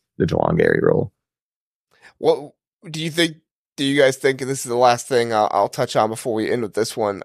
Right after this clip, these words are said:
Speaker 2: um, do you guys think Nebraska has a good chance to make the tournament, or do you kinda give it, like, a so-so, or what are your thoughts on Nebraska's potential to make the tournament here? Uh,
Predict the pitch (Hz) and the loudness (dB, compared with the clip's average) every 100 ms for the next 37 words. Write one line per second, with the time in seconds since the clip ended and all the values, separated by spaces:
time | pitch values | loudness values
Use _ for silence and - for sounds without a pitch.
0 | - 120 107 92 - _ _ 127 156 175 | 0 2 2 0 -8 _ _ -2 0 2
1 | 175 131 117 127 143 - 135 131 95 73 | 0 -2 0 2 2 0 -6 -6 -10 -4
2 | 92 151 - 180 185 - 190 196 202 214 | -4 -2 -2 -4 -4 -4 -4 -2 -2 0
3 | 196 196 202 196 123 127 123 120 131 123 | 2 4 2 2 0 -2 -4 -2 0 0
4 | 131 123 82 110 120 180 190 185 208 196 | 0 -2 -2 -4 -2 2 2 2 4 4
5 | 196 190 180 107 131 147 143 135 131 139 | 6 4 4 2 2 2 2 -2 2 4
6 | 127 - 135 127 110 117 113 - 120 - | 4 4 -2 -2 0 2 2 0 -6 -6
7 | 135 - 131 - 110 - 123 110 139 - | -12 -10 -10 -8 -8 -8 -8 -8 -8 -8
8 | 127 110 104 - 110 85 95 - - 104 | -6 -4 -4 -6 -8 -6 -8 -8 0 2